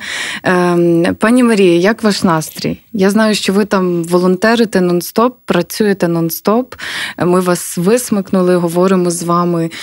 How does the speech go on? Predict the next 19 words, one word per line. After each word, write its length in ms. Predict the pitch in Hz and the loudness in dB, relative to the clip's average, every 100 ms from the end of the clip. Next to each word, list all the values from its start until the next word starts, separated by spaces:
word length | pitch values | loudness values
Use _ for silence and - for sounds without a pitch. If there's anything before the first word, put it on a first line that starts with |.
| - 226 | -14 -12
е, 540 | - 170 156 156 156 165 | -8 -4 -4 -4 -2 -4
щоб 280 | - - 175 | -4 -2 0
наші 460 | 185 185 - 170 165 | 0 0 0 0 0
слухачі 600 | - 202 - 175 - 185 | -2 -4 -2 -2 0 0
правильно 500 | - 180 175 170 165 | 0 0 0 -2 -2
розуміли. 640 | 165 175 180 233 226 185 | -2 0 0 2 2 2
Ви 180 | 170 190 | 2 2
знаходитесь, 840 | 185 175 - 165 160 165 - - - | 2 0 0 -2 0 -2 -2 -6 -2
е, 100 | 165 | -2
в 160 | 160 - | -2 -4
Кам'янському 800 | 190 208 247 247 - - 233 226 | 0 2 2 0 -2 0 0 2
зараз, 500 | 220 214 214 202 180 | 2 2 0 -2 0
я 160 | 180 | 0
знаходжусь 640 | 175 175 - 170 165 - | 0 -2 -4 -4 -4 -2
у 40 | 165 | -4
Львові. 460 | 156 170 202 214 | -2 0 0 0
Ми 160 | 190 180 | -2 -4
з 120 | 170 | -4
вами, 360 | 170 165 165 | -2 0 -2